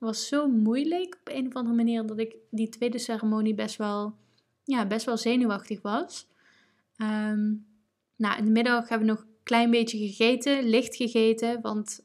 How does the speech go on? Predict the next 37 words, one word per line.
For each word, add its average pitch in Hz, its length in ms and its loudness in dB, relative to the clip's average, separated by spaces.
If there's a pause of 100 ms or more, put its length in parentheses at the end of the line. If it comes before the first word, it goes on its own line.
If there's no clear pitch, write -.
ja, 202 240 -6
het 220 140 -10
heeft 226 240 -4
geen 214 200 0
zin 214 320 0
om 214 200 -2
superveel 226 520 -2
te 240 100 -2
eten, 233 460 0
want 208 260 -6
als 220 260 -4
je 226 80 -2
moet 214 240 0
purgen, 233 460 -4
dan 202 280 -8
komt 214 200 -2
het 214 120 -4
er 214 120 -10
toch 247 180 -10
weer 262 100 0
allemaal 233 280 -4
uit. 247 480 -6 (880)
Ehm, 247 480 -4 (120)
en 262 220 4
die 285 400 6
avond, 269 840 2 (200)
ehm, 226 640 0 (480)
ja, 277 280 -4
zijn 247 340 -2
we 233 60 2
weer, 226 380 0 (260)
ehm, 220 540 -4 (180)
opnieuw 269 380 6
naar 247 160 6
de 226 60 4
ceremonieruimte 226 920 2
gegaan. 202 600 -8